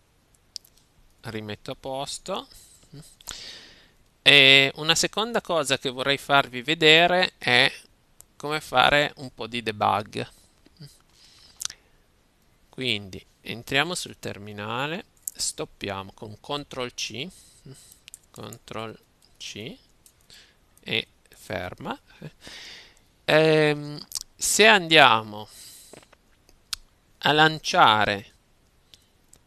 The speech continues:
e non possiamo lanciare React e non è neanche tutto questo senso lanciare React dal,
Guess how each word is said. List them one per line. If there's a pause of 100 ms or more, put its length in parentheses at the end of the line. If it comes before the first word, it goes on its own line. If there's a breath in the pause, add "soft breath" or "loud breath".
e
non
possiamo
lanciare
React
e
non
è
neanche
tutto
questo
senso
lanciare
React
dal,